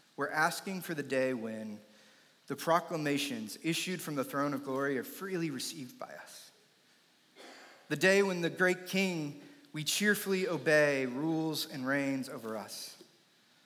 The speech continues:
When we say, "Your kingdom come," we're asking for the day when, as citizens of the New Jerusalem, we share in all of heaven's honors. The glory that belongs to the saints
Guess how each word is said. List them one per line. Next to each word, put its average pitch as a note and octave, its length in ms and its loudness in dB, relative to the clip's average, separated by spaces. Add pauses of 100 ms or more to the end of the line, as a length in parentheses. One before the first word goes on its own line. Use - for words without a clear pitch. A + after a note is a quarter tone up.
(160)
When F3+ 120 0
we F3+ 80 2
say, G#3+ 300 6
"Your F3+ 300 2
kingdom E3 460 -4
come," E3+ 460 -6 (400)
we're F3+ 120 4
asking F#3+ 460 6
for F3+ 120 -2
the E3 80 0
day E3 280 6
when, E3 180 0
as C#3+ 160 2
citizens F#3+ 420 0
of D#3 100 -6
the D#3 60 -4
New D#3+ 140 -2
Jerusalem, D3 500 -2
we E3 120 -2
share F3+ 360 2
in D3 100 2
all F3 240 2
of E3+ 100 0
heaven's D3 280 -2
honors. B2+ 500 -4 (640)
The E3+ 60 0
glory F#3+ 360 6
that F3 160 -2
belongs E3 540 4
to D#3+ 100 -6
the C#3+ 80 -2
saints F#3 440 2